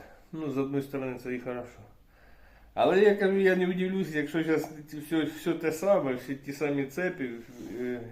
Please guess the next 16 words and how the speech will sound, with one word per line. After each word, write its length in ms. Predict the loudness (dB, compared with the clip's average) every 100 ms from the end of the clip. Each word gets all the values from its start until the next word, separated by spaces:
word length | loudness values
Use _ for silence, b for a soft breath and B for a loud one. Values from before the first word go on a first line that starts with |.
| -16
тільки 260 | -10 0 2
вже 200 | 4 2
не 160 | 2 0
з 60 |
Лукою, 400 | -2 -2 -2 -2 0
а 100 | -2
з 60 |
Матео, 480 | -2 -4 -4 -4 -4 -8 -10
тому 240 | -10 -10 -12
що, 100 | -10
ну, 200 | -8 -8 b b b b b b b -6
в 40 |
такий 400 | -4 0 0 0
вітер 360 | 0 -2 -2 -2
тільки 300 | -4 -2 -2
коні 360 | 4 6 6